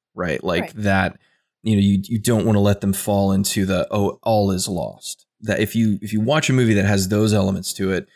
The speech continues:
Speaker 1: and you watch that with a young kid, I don't think you're gonna get them back out of it, even if the film resolves well, right? Um, and so this one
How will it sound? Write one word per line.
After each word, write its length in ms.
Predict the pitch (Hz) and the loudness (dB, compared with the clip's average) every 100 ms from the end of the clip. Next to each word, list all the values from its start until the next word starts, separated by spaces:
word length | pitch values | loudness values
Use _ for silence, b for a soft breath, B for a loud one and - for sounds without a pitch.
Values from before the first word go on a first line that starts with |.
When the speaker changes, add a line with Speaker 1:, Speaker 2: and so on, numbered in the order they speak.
| b b | b b
Speaker 1:
and 80 | 104 | -2
you 80 | 101 | 2
watch 260 | 101 104 - | 2 2 0
that 120 | 98 | 0
with 100 | 98 | 2
a 40 | |
young 240 | 98 92 98 | 2 0 -2
kid, 320 | - 98 90 | -4 -4 -2
I 100 | 113 | 0
don't 160 | 117 117 | 0 2
think 120 | 117 | 2
you're 80 | 98 | 2
gonna 160 | 101 | 0
get 180 | 92 95 | -2 -6
them 120 | 92 92 | -10 -10
back 300 | 73 - - | -8 -10 -10
out 200 | - 60 | -10 -12
of 100 | - | -12
it, 140 | - - | -10 -2
even 240 | 123 110 | 0 2
if 120 | 98 | 0
the 80 | 104 | -6
film 340 | - 92 85 80 | -12 -8 -8 -8
resolves 680 | 71 - 57 62 _ - _ - | -8 -8 -6 -8 _ -20 _ -12
well, 400 | 50 - - _ _ _ | -12 -12 -20 _ _ _
right? 280 | - 53 62 b b b b | -12 -8 -8 b b b b
Um, 480 | - 95 95 87 95 _ _ - | -2 0 0 -2 -6 _ _ -6
and 140 | 110 | -4
so 160 | - 107 | 0 0
this 260 | 120 127 | 2 0
one 300 | 127 113 101 | 2 2 2